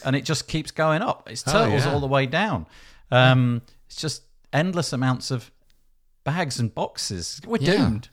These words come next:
Speaker 2: yeah,
Speaker 1: We're doomed.
Speaker 2: yeah,
Speaker 1: Hey,
Speaker 2: we're
Speaker 1: so
Speaker 2: doomed.
Speaker 1: here's the thought, right?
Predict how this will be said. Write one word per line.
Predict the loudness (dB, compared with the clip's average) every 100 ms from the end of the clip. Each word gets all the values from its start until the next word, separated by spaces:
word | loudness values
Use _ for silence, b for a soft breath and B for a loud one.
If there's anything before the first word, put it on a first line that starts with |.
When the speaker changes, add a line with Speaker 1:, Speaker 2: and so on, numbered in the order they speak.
| -6
Speaker 2:
yeah, | -2 0
Speaker 1:
We're |
doomed. | -2 -2 -4 -2
Speaker 2:
yeah, | -2 0 2
Speaker 1:
Hey, | 2
Speaker 2:
we're | 2
Speaker 1:
so | 2 2
Speaker 2:
doomed. | 2
Speaker 1:
here's | 0 -2
the |
thought, | -4 -4 -4
right? | -8 -12